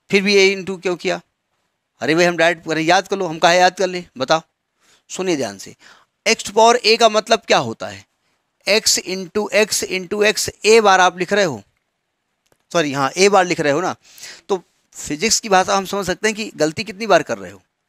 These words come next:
ए ही बार कर रहे हो। तो हमने कहा भाई एक, एक बार के में कितनी गलती की है, delta S upon X और ए बार में into A, इसीलिए हमने इसे मल्टीप्लाई कर दिया। अगर हम फिजिक्स की भाषा में सोचें, या जैसे मान लिया, अ, नोट नंबर टू, जैसे मैंने कहा जेड बराबर लिखा है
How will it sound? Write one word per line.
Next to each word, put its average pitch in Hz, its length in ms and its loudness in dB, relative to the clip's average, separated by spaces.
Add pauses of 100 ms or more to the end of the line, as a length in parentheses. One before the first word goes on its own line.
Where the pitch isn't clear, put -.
(680)
ए 170 80 4
ही 190 160 2
बार 220 200 6
कर 226 160 4
रहे 214 80 2
हो। 202 100 -4 (340)
तो 170 60 0
हमने 180 280 0
कहा 202 180 4
भाई 202 240 0
एक, 185 240 0 (160)
एक 190 220 2
बार 196 180 4
के 196 140 -8
में 196 180 -8
कितनी 208 240 -6
गलती 165 300 0
की 113 140 -12
है, 101 140 -14 (460)
delta 165 400 2
S 185 60 -6
upon 190 260 2
X - 120 -10 (160)
और 156 120 -4
ए 202 200 4
बार 196 220 4
में 240 160 0 (600)
into 151 280 -2
A, 185 80 2
इसीलिए 185 460 0
हमने 135 180 -2
इसे 131 100 -8
मल्टीप्लाई 208 360 -4
कर 190 140 -6
दिया। 180 180 0
अगर 196 160 4
हम 190 120 0
फिजिक्स - 380 -6
की - 80 -4
भाषा 175 240 2
में 175 80 -4
सोचें, 147 340 -6 (440)
या 175 120 4
जैसे 175 300 0
मान 190 180 4
लिया, 196 220 2 (340)
अ, 156 140 2
नोट 175 300 0
नंबर 170 200 2
टू, 117 240 -8 (180)
जैसे 156 180 -2
मैंने 190 200 0
कहा 196 160 4
जेड 180 240 0
बराबर 180 380 4
लिखा 190 260 2
है 196 100 4